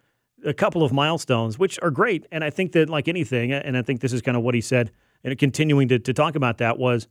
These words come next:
"Yeah, I'll reflect on this, and it's gonna be pretty cool." But right now, the focus is most certainly on winning games. And, uh, the R B Is that have been piling up, a hundred and five of those heading into Sunday's action against the New York Mets,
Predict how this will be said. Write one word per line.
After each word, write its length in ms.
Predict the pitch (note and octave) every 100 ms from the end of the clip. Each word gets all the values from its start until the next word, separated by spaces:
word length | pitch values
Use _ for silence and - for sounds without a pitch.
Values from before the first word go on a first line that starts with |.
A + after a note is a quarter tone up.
| _ _ _
"Yeah, 80 | C4
I'll 100 | C4+
reflect 360 | A#3+ - C#3+ C3
on 100 | B2
this, 140 | E3
and 80 | G#3
it's 100 | -
gonna 140 | G3
be 100 | F3+
pretty 200 | - F3
cool." 200 | - A3+
But 180 | C3+ -
right 200 | E3+ G3
now, 160 | G#3+ D3+
the 100 | C3
focus 400 | F#3 - B2+ - _ _ _ D3
is 140 | C#3+
most 200 | D#3 C#3+
certainly 300 | F#3 F3+ D3+
on 240 | C#3 C3
winning 260 | B2+ B2+ A#2+
games. 440 | C#3+ D3 A#2+ A2+
And, 160 | C3+ A#2+ - _ _ D3
uh, 140 | F#3
the 100 | F#3
R 160 | G#3+ A3
B 120 | F3
Is 260 | E3 B2+
that 100 | C3
have 60 | B2+
been 160 | C3 A#2+
piling 300 | D3 B2 A#2+
up, 120 | B2+
a 60 |
hundred 220 | C#3 E3+ C3
and 80 |
five 280 | - D3+ C#3
of 60 | A#2+
those 220 | A#2+ A#2
heading 180 | D3 B2+
into 160 | A#2+
Sunday's 340 | A2+ C3 B2 A#2+
action 300 | A#2+ A#2 B2
against 220 | B2 A2+
the 40 |
New 120 | B2 B2+
York 200 | A#2+ G#2
Mets, 280 | D#3 C#3